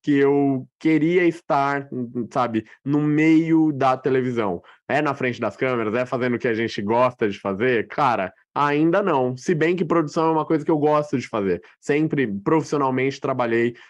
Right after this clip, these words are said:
é, com produção de evento, fiz um pouco de produção em, em produtora, em outras empresas,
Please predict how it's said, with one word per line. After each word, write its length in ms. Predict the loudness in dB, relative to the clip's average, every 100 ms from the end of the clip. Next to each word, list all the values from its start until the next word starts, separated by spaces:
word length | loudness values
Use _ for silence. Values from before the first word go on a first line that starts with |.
| _
é, 300 | -2 -2 -2
com 180 | -4 -4
produção 420 | -2 -2 -4 -4
de 120 | -4
evento, 600 | -4 -4 -2 -4 -4 -6 -8 _ _
fiz 240 | -2 0
um 100 | 0
pouco 220 | -2 -2 -2
de 60 |
produção 640 | -2 -4 -2 -2 -2 -4 -6
em, 380 | -6 -4 -4 -4
em 380 | -4 -6 -12 -16 -4
produtora, 880 | -2 -2 -4 0 2 2 0 -2 -2
em 280 | -4 -4 -2
outras 380 | -2 -2 -2 -4
empresas, 560 | -4 0 0 0 -4